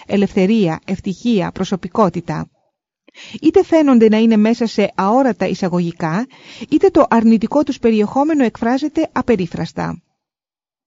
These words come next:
Ο Φρόιντ απέχει από το να αναφερθεί στην απόθυση με όνομα άλλο από το δικό της.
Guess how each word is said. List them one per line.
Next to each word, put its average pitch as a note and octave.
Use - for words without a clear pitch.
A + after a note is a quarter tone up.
Ο G#3+
Φρόιντ A3+
απέχει D4
από A#3
το A3
να G#3
αναφερθεί G3
στην G#3
απόθυση G#3+
με F#3+
όνομα A#3
άλλο C4+
από C4+
το A#3
δικό G3+
της. E3